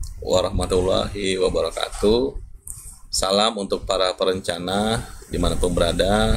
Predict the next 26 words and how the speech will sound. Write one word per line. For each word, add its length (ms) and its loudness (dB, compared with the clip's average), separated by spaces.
semoga 400 0
sehat 320 -2
walafiat 480 2
bersama 560 -2
keluarga. 560 0
Kali 240 4
ini 480 2
saya 240 2
mencoba 720 2
untuk 240 -2
membahas 480 0
satu 560 2
topik, 320 -2
di 80 0
mana 400 2
topik 320 0
ini 160 2
adalah 400 0
hasil 480 -2
akhir 320 0
dari 400 0
apa 240 0
yang 160 -2
dikerjakan 720 -2
atau 240 -2
ibaratnya, 720 -2